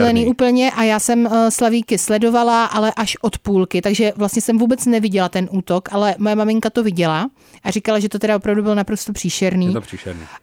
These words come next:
Speaker 1: A, eh, potom jsem zaregistrovala, že Jan Bendik dokonce s tím útočníkem komunikoval, že se nějakým způsobem spojili. On k tomu měl takový jako velmi,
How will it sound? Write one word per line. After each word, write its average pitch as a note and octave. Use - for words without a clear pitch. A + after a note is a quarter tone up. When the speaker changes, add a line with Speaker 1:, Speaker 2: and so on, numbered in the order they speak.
Speaker 1:
A, G3+
eh, G3+
potom A3
jsem A#3
zaregistrovala, G#3+
že G#3+
Jan A3
Bendik G#3
dokonce G#3+
s -
tím A3+
útočníkem G#3+
komunikoval, G3
že G3
se -
nějakým G3
způsobem G#3+
spojili. G3
On G#3
k G3+
tomu G#3+
měl G3+
takový G#3
jako G#3
velmi, G3